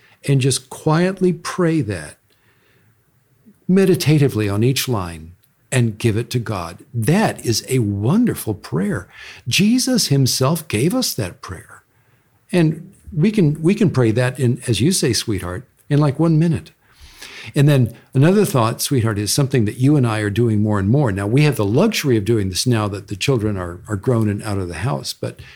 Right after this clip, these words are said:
commonly, you and I have our devotions at some point during the morning when we can both break away and get together. And we typically have a cup of tea together. We read a psalm together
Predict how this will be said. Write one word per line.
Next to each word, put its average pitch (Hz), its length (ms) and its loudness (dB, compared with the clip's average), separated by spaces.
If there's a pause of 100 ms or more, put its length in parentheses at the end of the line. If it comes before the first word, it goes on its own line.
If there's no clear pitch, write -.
(140)
commonly, 110 800 -2 (420)
you 127 240 2
and 180 100 2
I 127 140 0
have 107 340 -2
our 110 160 -2
devotions 127 960 0 (320)
at 135 160 -2
some 151 320 2
point 156 300 0
during 139 180 2
the 156 80 2
morning 104 400 0
when 117 140 0
we 113 100 0
can 107 180 -2
both 113 400 -4
break 117 380 0
away 120 240 0
and 123 140 2
get 107 160 -4
together. 101 480 -8 (420)
And 127 440 0
we 120 140 -2
typically 147 520 0
have 123 180 2
a 127 40 -2
cup 143 240 -2
of 156 80 -4
tea 139 160 0
together. 98 400 -4
We 131 200 2
read 151 420 2
a 170 160 -2
psalm 135 420 0
together 90 480 -4